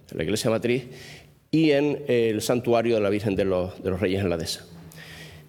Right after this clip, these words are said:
Y hoy lo hacemos aquí. Hay otras instituciones herreñas que la tienen, evidentemente, pero hacemos esto hoy en Tenerife,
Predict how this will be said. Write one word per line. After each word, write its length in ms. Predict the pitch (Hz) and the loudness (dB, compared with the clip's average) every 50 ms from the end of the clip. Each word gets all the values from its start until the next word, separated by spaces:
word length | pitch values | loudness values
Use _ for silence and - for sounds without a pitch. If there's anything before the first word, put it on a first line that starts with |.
| _ _ _ _ _ _ - | _ _ _ _ _ _ 2
Y 100 | 135 151 | 4 6
hoy 100 | 170 190 | 6 6
lo 80 | 185 | 4
hacemos 260 | 180 185 208 185 180 180 | 2 2 2 2 4 2
aquí. 340 | 180 175 214 208 143 98 - - - - - - - - - | 2 2 2 0 0 0 -4 -8 -16 -18 -20 -20 -16 -6 0
Hay 300 | - 131 139 135 123 - - - - | 2 2 2 2 0 -2 -6 -4 2
otras 240 | - 151 151 143 139 | 2 2 4 2 0
instituciones 520 | 131 - 127 120 113 113 - 127 117 117 120 | -2 -2 -2 -2 0 0 2 2 2 2 2
herreñas 300 | 113 117 117 110 101 - | 2 2 2 0 0 0
que 60 | 104 | -2
la 80 | 98 | -2
tienen, 260 | 95 127 139 165 175 170 | 0 2 2 2 2 2
evidentemente, 720 | 135 113 107 104 98 113 110 120 139 135 165 170 170 202 - - - - - - - - - - - _ _ _ _ _ _ _ - - - - - - | 2 2 2 0 0 0 2 0 0 0 0 -2 -2 -2 -6 -14 -20 -20 -20 -20 -20 -20 -20 -20 -20 _ _ _ _ _ _ _ -18 -18 -18 -16 -8 -2
pero 180 | 135 123 120 | -2 0 0
hacemos 380 | 117 117 - 151 156 151 151 151 | 0 0 2 2 2 2 2 0
esto 200 | 147 151 - 147 | -2 0 0 0
hoy 180 | 151 151 - - - | 0 0 -2 -4 -2
en 160 | - 131 120 | -2 -2 0
Tenerife, 520 | - 131 110 117 120 127 - - 87 - | 0 0 0 0 -2 -2 -2 -4 -6 -6